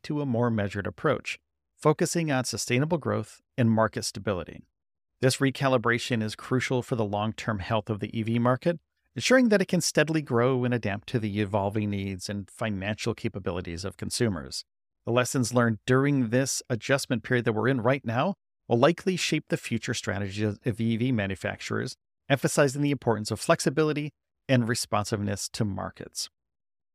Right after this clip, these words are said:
Now, despite recent challenges, though, the future of E Vs in the U S looks pretty dynamic,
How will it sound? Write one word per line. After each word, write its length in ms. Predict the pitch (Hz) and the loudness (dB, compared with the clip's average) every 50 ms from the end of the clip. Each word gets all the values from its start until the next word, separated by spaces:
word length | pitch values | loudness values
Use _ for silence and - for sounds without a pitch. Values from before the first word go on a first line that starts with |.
| _ _ _ _ _ - | _ _ _ _ _ 2
Now, 240 | 127 131 135 131 | 4 6 6 6
despite 400 | 127 117 - - - - 156 139 | 4 2 -2 0 2 2 2 4
recent 280 | 131 131 - - 117 98 | 4 2 2 2 0 0
challenges, 420 | - 113 107 104 98 98 92 - | 0 0 0 0 -2 -4 -8 -10
though, 220 | - 98 - - - _ _ - | -10 -10 -12 -12 -16 _ _ -10
the 120 | 127 110 | -8 -8
future 600 | - - - 127 123 - - 143 135 131 127 127 - - | -8 -4 -2 -2 -2 0 0 0 0 0 -2 -4 -4 -4
of 360 | 113 110 110 110 107 104 - - | -2 0 0 0 -2 -4 -8 -8
E 180 | 127 110 104 101 | -4 -4 -4 -2
Vs 480 | - 113 107 107 110 113 113 - - | 0 0 2 2 2 0 0 -2 -4
in 180 | - 139 120 123 | 0 2 2 4
the 80 | 123 123 | 2 2
U 160 | 127 139 143 | 0 0 0
S 220 | 143 135 - - | 0 -2 -4 -4
looks 260 | 131 127 - - - - _ _ | -6 -6 -4 -4 -6 -8 _ _
pretty 280 | - - 127 135 156 156 | -2 0 0 0 2 0
dynamic, 520 | - 147 135 135 151 185 139 85 - - | 0 2 2 2 2 2 0 -2 -6 -10